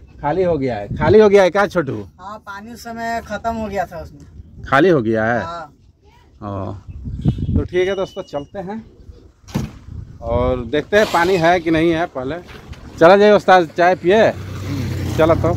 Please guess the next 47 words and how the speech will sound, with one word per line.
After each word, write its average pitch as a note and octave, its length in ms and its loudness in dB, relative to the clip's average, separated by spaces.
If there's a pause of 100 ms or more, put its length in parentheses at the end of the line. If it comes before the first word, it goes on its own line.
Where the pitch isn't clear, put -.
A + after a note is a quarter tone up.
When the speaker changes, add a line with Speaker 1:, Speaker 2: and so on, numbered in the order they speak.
(220)
Speaker 1:
चलो A#2+ 200 0
जाओ। - 1040 -10
तो C#3+ 120 -6
ठीक F#3 240 2
है G3 80 2
उस्ताद D#3+ 420 0
को F3 80 -4
भी E3+ 100 0
ले D#3+ 120 0
ले D#3+ 120 -2
चलते D#3+ 320 -8
हैं, D#3+ 180 -4
क्योंकि C#3+ 280 -4
इनका C#3+ 260 -2
गाड़ी C3+ 260 -2
भी D#3 180 -2
बगल C3+ 300 0
में C#3+ 120 0
है F3+ 120 -2 (560)
और C3+ 100 -8
हमारे C3 300 -8
पड़ोसी C3+ 460 -4
है। A2 260 0
<laughs> F4 1500 -6 (920)
तो D3+ 80 -2
चलिए F#3 320 4
दोस्तों G3+ 320 0
ठीक C#3 280 -6
है, C3 80 -4
कोई B2+ 200 -8
दिक्कत A#2+ 340 -10
नहीं A#2 180 -6
है। C#3 80 -4
और B2 260 0
भी A#2+ 100 2
गाड़ी A#2 220 4
सब A#2+ 140 -2
लगा A2+ 220 2
हुआ A2+ 200 0
है, A#2+ 100 2
पूरा A2+ 220 -4
लाइन A2+ 260 2
लगा A2 220 0
हुआ G#2+ 180 0
है A#2 80 2
पीछे A#2 320 -6
तक, D#3+ 160 -6